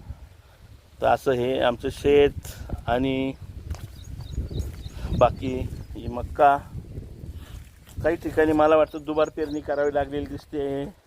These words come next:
काही ठिकाणी लहान आहे मक्का आणि काही ठिकाणी मोठी झालेली आहे. सेल्फी स्टिक घेतलेली होती परंतु आणली नाही मी,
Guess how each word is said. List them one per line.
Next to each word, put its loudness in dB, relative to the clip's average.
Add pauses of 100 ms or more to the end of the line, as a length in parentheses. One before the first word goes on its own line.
(240)
काही -4
ठिकाणी -4
लहान 4
आहे 0
मक्का -2 (1080)
आणि -6
काही 0
ठिकाणी -4
मोठी -4
झालेली 4
आहे. 4 (3750)
सेल्फी 2
स्टिक -6
घेतलेली 0
होती 2
परंतु 2
आणली 4
नाही 2
मी, 0